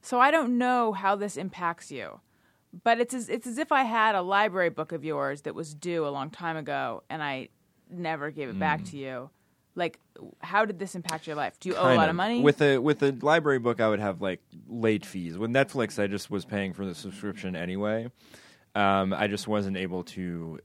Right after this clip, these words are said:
Speaker 2: utilize it theoretically as thoroughly as I might have if I had the disc. Um, basically, the, yeah, this is gonna get into a totally uninteresting business school conversation. I happened to have been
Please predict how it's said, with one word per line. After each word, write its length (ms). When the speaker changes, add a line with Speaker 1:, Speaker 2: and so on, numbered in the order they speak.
Speaker 2:
utilize 560
it 140
theoretically 680
as 220
thoroughly 480
as 200
I 100
might 220
have 340
if 140
I 80
had 240
the 60
disc. 440
Um, 360
basically, 340
the, 140
yeah, 260
this 260
is 80
gonna 160
get 160
into 240
a 20
totally 320
uninteresting 680
business 320
school 200
conversation. 540
I 80
happened 360
to 260
have 200
been 320